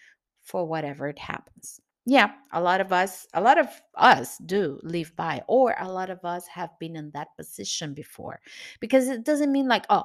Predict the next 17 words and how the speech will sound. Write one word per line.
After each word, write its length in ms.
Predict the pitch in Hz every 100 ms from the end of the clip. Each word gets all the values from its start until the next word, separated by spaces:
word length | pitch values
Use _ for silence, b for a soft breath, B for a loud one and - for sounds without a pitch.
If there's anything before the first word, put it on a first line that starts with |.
| -
I 140 | 208 208
am 320 | 202 190 180
the 80 | 165
two 160 | -
percent 520 | 170 156 - 131 147 _ 190
and 260 | 165 160 -
I've 220 | 160 -
never 240 | 170 170
been 280 | 156 151 151
in 160 | 170 156
the 80 | 139
other 160 | 147
percentage." 560 | - 139 139 127 - -
No, 200 | 208 196 -
it's 100 | 175
not 200 | 175 165
true. 240 | - 175